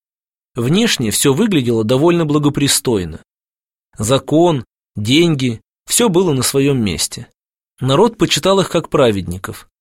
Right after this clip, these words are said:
но только Бог знал, что в их сердце цели давно поменялись местами. Богатство стало главным, а соблюдение заповедей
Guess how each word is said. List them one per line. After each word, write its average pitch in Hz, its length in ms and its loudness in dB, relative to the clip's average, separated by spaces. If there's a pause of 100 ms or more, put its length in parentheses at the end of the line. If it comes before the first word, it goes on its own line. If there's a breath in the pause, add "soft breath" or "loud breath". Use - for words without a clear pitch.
(300)
но 143 120 -2
только 208 320 0
Бог 175 320 2
знал, 180 460 -2 (400)
что - 200 0
в 139 100 2
их 131 80 -2
сердце - 640 -2
цели 165 520 2
давно 131 360 0
поменялись 117 540 -2
местами. 104 560 -8 (800)
Богатство 151 560 0
стало 185 320 2
главным, 131 680 0 (400)
а 131 140 -4
соблюдение 143 680 0
заповедей 110 720 -2